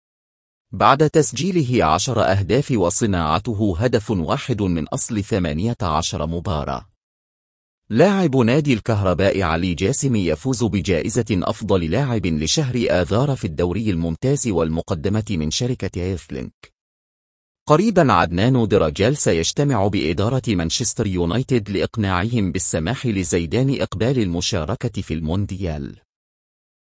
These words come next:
التزوير آفة الفساد في منتخب الناشئين. في الأروقة الفنية والأدارية، وحتى بين اللاعبين، يوجد شكوك بوجود حالات تزوير عند حوالي ستة عشر لاعب من مجموع حوالي ثلاثة وثلاثين لاعب.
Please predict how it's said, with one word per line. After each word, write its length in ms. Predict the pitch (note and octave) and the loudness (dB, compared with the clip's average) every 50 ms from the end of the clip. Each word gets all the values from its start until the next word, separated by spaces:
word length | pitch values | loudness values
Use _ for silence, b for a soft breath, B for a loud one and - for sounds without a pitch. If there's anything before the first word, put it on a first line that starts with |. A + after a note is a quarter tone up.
| _ _ _ - | _ _ _ 2
التزوير 800 | C#3 - - D#3 C#3 - B2+ C#3+ G3 A3+ G#3 F#3 F3 - - - | 4 6 6 4 4 4 4 2 2 4 6 6 6 6 4 4
آفة 200 | C3+ - C#3 B2 - | 2 2 0 2 2
الفساد 520 | A2+ F#2+ - - F#2 - - D#3 D#3 B2+ | 2 0 2 0 0 2 2 2 2 0
في 200 | B2+ G#2+ - A2+ | 0 0 0 2
منتخب 500 | F#2+ F2+ F2 F2+ - D3 C#3 - C3+ A2+ | 2 2 0 0 0 -2 -2 0 0 0
الناشئين. 840 | G#2 E2 D#2 D#2 D#2+ E2+ - - - - - B2+ A#2+ E2 C2+ - - - _ _ _ _ _ _ _ _ _ _ _ _ _ _ _ _ _ _ _ _ | 2 2 0 0 0 0 -2 -2 -4 -4 -4 -4 -4 -4 -4 -6 -12 -16 _ _ _ _ _ _ _ _ _ _ _ _ _ _ _ _ _ _ _ _
في 140 | - - | 2 2
الأروقة 580 | C#3+ A#2+ - - C#3+ C#3 D3 F#3 - - E3+ D3+ - | 4 4 4 4 4 4 2 0 0 0 0 0 0
الفنية 540 | A#2 G2+ - A2 F2 E2+ E2 G2+ C3 B2+ - - | 0 0 0 0 0 0 2 2 0 0 0 0
والأدارية، 1000 | A2 F#2 D#2+ D#2 - - F#2+ D2+ F#2 D#2 D2+ D#2 G2 G#2 F#2+ F#2+ A2+ C#3+ - _ _ _ _ _ _ | 0 0 0 0 0 0 0 0 0 0 -2 -2 -4 -2 0 0 -2 -2 -4 _ _ _ _ _ _
وحتى 500 | - C3 C3+ - - A3 - - - D#3+ | 0 0 0 2 0 -4 0 2 4 4
بين 220 | C3 D3 F3 G3+ F#3 | 4 4 2 2 2
اللاعبين، 640 | E3 B2+ G2+ F2+ F#2+ F2+ F2+ F#2+ E2 B2 D#3 E3+ | 0 2 2 2 2 2 2 0 0 -2 -2 0
يوجد 540 | D3+ A2+ G2+ G2+ A2+ C3 A#2+ B2 G#2 G2+ G2 | 0 0 2 2 0 2 2 2 0 0 0
شكوك 460 | F#2+ - A#2 G#2 - C#3 C#3+ - - | -2 -2 -4 -4 -2 -2 -2 0 2
بوجود 680 | C3 A#2+ G#2 F#2+ G2 F#2+ F2+ F2+ D2+ G2 B2+ C3 A2+ G#2+ | 2 2 2 2 2 0 0 0 -2 -2 -2 0 0 -2
حالات 480 | G#2 - - F#2 E2 D#2+ F2 - - | -2 0 -2 0 0 0 0 -2 -2
تزوير 640 | B2 A2 - G2+ F2 F#2 F2 G#2 B2 D#3 D3+ C3+ G#2+ | -2 -2 0 -2 -2 -2 -2 -2 0 0 0 0 0
عند 240 | D#2+ E2 F#2+ F#2+ E2+ | 0 0 -2 -2 -2
حوالي 540 | F2 - A2+ F2+ D#2 D#2 F2+ A2 B2 A#2+ G#2+ | -2 0 0 0 2 0 0 0 0 0 0
ستة 440 | G#2+ - C3+ - - - A#2 - - | -2 -2 -4 -4 -4 -4 -2 -2 0
عشر 400 | D#2 D2+ F2+ - - A2+ F#2+ F2 | 0 0 0 0 0 -2 -2 -2
لاعب 420 | D#2 G2+ B2+ C#3 C3+ A#2+ G2+ G#2+ | -2 -2 -2 -2 -2 -4 -2 -2
من 280 | G2 E2 E2 F#2+ G2+ F#2 | -2 0 0 0 0 0
مجموع 500 | F2+ E2+ - G2 A2 C3+ D#3 C#3 A#2+ A2+ | -2 -2 -4 -4 -4 -2 -2 -2 -2 -2
حوالي 560 | G#2 - G#2+ D#2 D2+ D#2+ G#2 C3 C3 B2 A#2 | -2 0 0 0 0 0 0 0 0 -2 -2
ثلاثة 560 | - - E2 D2 E2 G2 - B2 G#2+ - G#2 | -2 -4 -2 -2 -4 -4 -4 -6 -6 -4 -4
وثلاثين 800 | E2 D2+ D#2+ E2+ - A2 F2 E2 D#2+ - - C#3 D#3 C#3+ B2 G#2 | -4 -4 -4 -4 -4 -4 -4 -4 -4 -4 -6 -6 -4 -4 -4 -4
لاعب. 400 | F#2 D#2 D#2 D2+ D2+ D2 C#2+ | -4 -4 -4 -6 -6 -8 -10